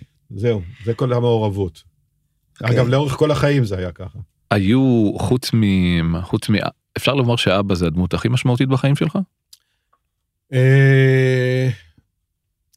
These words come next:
Speaker 1: כנראה שכן, כנראה שמ-, כי מבחינת האופי יש הרבה דמיון, למרות שלא דיברנו, ואני לא זוכר אפילו שיחה אחת, שיחת עומק אחת עם אבא שלי,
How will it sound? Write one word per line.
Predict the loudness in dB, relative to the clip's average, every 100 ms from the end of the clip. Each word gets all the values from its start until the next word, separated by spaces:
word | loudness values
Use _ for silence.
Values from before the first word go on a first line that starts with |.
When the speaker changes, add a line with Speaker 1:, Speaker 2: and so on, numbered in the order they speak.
| -6
Speaker 1:
כנראה | -2 0 0
שכן, | -2 -2 0 0 -2 -12
כנראה | -8 -4 -4
שמ-, | -2 -4
כי | -2
מבחינת | -4 -2 -4 -2
האופי | 0 0 -2
יש | -4 -4 -6
הרבה | -4 -2
דמיון, | -2 0 0 0
למרות | -2 -4 -6
שלא | -6 -6 -6
דיברנו, | -6 -6 -6 -6 -8 -10 _ _ _ _ _ _ -14
ואני | -8 -2
לא | 0
זוכר | 0 0 0
אפילו | -2 -4
שיחה | -4 -2 -2
אחת, | -2 -4 -6
שיחת | -8 -8 -6
עומק | -4 -4 -4
אחת | -4 -4 -4
עם | -6
אבא | -6 -6
שלי, | -6 -6